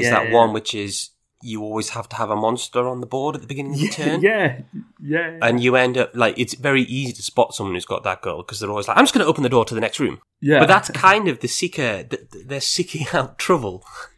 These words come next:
Speaker 1: They're
Speaker 2: Mm-hmm,
Speaker 1: always
Speaker 2: yeah.
Speaker 1: wanna push ahead and, and be finding the clues and stuff, and then let other people clean up the mess they create.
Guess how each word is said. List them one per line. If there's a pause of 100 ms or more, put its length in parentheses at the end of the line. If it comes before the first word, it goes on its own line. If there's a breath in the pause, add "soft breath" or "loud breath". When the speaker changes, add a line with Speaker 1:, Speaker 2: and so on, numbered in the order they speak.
(360 loud breath)
Speaker 1:
They're
Speaker 2:
Mm-hmm,
Speaker 1:
always
Speaker 2:
yeah.
Speaker 1:
wanna
push
ahead
and,
and (640)
be
finding
the
clues
and
stuff,
and
then (380 soft breath)
let
other
people
clean
up
the
mess
they
create.